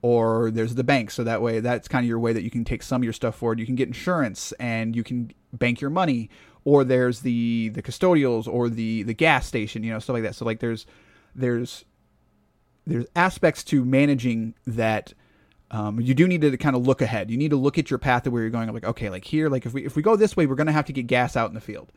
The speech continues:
And if we have to get gas out in the field, it's more expensive, A, but it's not guaranteed to where the gas station will be."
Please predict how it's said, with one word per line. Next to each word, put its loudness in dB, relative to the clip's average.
And -4
if -2
we 0
have 0
to -4
get 6
gas 2
out 4
in 0
the -2
field, 2
it's -8
more 4
expensive, -2
A, 2
but -2
it's -8
not 0
guaranteed -2
to -4
where -2
the -4
gas 0
station -4
will -4
be." -2